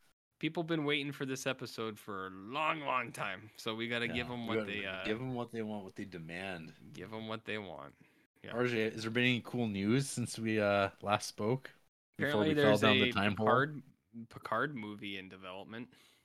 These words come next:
Speaker 2: A Picard movie?
Speaker 1: A
Speaker 2: I thought it was
Speaker 1: Picard
Speaker 2: a, uh,
Speaker 1: movie.
Speaker 2: I thought I saw something about there being a new Trek movie set decades before the era of Kirk and Spock.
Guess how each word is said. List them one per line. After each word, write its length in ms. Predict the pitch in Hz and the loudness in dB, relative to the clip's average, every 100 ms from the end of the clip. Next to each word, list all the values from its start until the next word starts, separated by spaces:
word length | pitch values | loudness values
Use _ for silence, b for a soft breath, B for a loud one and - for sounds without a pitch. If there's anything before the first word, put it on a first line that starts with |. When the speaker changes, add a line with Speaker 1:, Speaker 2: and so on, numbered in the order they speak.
| - | -10
Speaker 2:
A 40 | |
Picard 640 | - 107 - - 92 123 82 | 0 0 0 2 8 8 6
movie? 420 | 71 73 73 71 - _ - | -2 -6 -6 -6 -8 _ -6
Speaker 1:
A 60 | - | 2
Speaker 2:
I 40 | |
thought 160 | 127 131 | 4 6
it 40 | |
was 140 | 131 | 6
Speaker 1:
Picard 180 | 120 117 | 6 6
Speaker 2:
a, 120 | 104 95 | 6 6
uh, 220 | 92 87 | 6 6
Speaker 1:
movie. 180 | 80 87 _ _ _ _ _ - | 2 -2 _ _ _ _ _ 0
Speaker 2:
I 60 | |
thought 200 | 104 127 | 6 8
I 80 | 117 | 8
saw 180 | - 110 | 6 2
something 280 | - 110 107 | 2 0 2
about 300 | 101 101 - | 4 4 2
there 140 | 95 | -2
being 340 | 90 98 95 90 | 0 0 0 0
a 120 | 90 | -2
new 260 | 92 104 | 2 2
Trek 480 | 107 - - 123 139 | 2 0 4 4 4
movie 300 | 107 98 92 | 2 2 2
set 380 | 87 - 101 - | 0 2 0 2
decades 520 | - 131 - 160 120 - | 8 8 8 6 6 4
before 420 | 104 - - 101 | -2 4 4 6
the 240 | 98 95 | 4 2
era 340 | 90 127 143 95 | 4 6 6 6
of 240 | 85 82 | 2 -4
Kirk 280 | - 98 - | -2 -2 -2
and 100 | 82 | -6
Spock. 360 | - 82 73 | -4 -4 -4